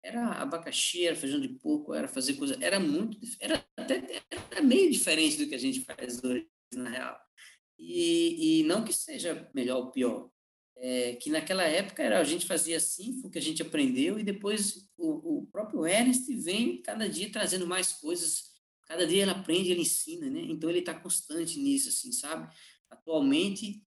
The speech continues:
ele tá em, é, é, é, tá dedicado também a, a criar,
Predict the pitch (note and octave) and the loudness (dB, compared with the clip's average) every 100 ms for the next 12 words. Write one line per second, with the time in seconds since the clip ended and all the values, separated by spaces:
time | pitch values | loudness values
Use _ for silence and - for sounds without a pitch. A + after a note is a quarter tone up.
0 | _ _ D3 D3+ - D3 D3+ C#3 C3 C#3 | _ _ -10 -10 -6 2 4 4 0 -4
1 | C3+ C3+ C3 B2+ B2+ B2 B2 - B2+ A#2+ | -4 -2 -2 -2 -4 -4 -4 -4 -2 0
2 | B2+ B2+ - C3+ D3 E3 E3 B2 C#3 F#3 | 0 -2 -6 -2 -2 -2 -2 0 0 0
3 | F3 C#3 - C3 C3 B2+ B2+ C3+ C#3 E3+ | -2 -6 -4 -4 -4 -6 -4 -2 0 0
4 | - - | -4 -10